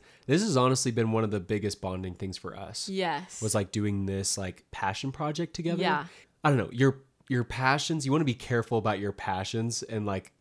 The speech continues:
Speaker 1: bringing that into your relationship, because sometimes you're, you're saying then, "This is important to me and it has to remain here within,
Speaker 2: Oh, yeah.
Speaker 1: like, with us."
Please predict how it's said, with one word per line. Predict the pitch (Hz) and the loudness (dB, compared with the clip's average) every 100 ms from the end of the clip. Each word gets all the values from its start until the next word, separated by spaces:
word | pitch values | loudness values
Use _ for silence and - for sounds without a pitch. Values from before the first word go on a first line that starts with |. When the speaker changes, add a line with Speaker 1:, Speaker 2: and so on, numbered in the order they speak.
| _ _ _ - | _ _ _ -4
Speaker 1:
bringing | 113 110 110 | 0 2 2
that | 107 101 | 0 0
into | 107 104 110 | -2 -4 -2
your | |
relationship, | 98 95 90 - 117 - 135 | -2 -2 -4 -4 -6 -2 -2
because | 110 - 107 | -2 -6 -4
sometimes | 110 101 104 98 | -4 -2 -4 -4
you're, | 98 92 - - | -6 -6 -12 -12
you're | 104 98 | -6 -4
saying | - 104 101 101 92 90 | -2 0 0 -2 -6 -8
then, | 110 98 92 - - - | -4 -4 -4 -10 -20 0
"This | 135 151 | 4 4
is | 185 135 | 6 4
important | 117 123 110 120 | 4 2 2 2
to | 131 | 2
me | 139 147 123 | 4 4 2
and | 107 | 0
it | 107 | -2
has | 104 98 - | -2 -4 -2
to | 101 | -4
remain | 90 92 90 | -2 -2 -2
here | 98 90 | -4 -4
within, | 90 90 95 92 101 | -4 -6 -6 -6 -2
Speaker 2:
Oh, | 180 180 170 165 | 2 2 2 0
yeah. | 165 160 | 0 -2
Speaker 1:
like, | 87 | 0
with | 98 110 | 0 2
us." | 143 170 | 2 0